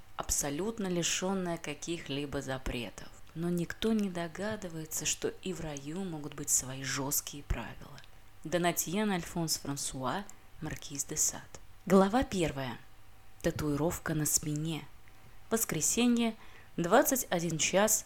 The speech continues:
двадцать минут. Прибой шумел негромко и ласково. Волны прозрачного океана, шипя пеной, неспешно облизывали белый коралловый песок.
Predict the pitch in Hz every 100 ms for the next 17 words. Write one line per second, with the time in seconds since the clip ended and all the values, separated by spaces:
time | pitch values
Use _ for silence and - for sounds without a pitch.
0 | - 151 147 151 - 170 156 151 139 -
1 | - - - - - - 202 262 277 214
2 | 208 208 220 202 175 185 185 - 160 147
3 | 139 - - - - - - - - 156
4 | 240 226 208 202 196 220 220 196 190 196
5 | 196 214 233 220 202 185 180 170 - 226
6 | 220 208 208 170 165 156 - 214 226 190
7 | 175 156 160 185 165 156 147 147 160 160
8 | 151 147 143 139 139 139 - 143 - 139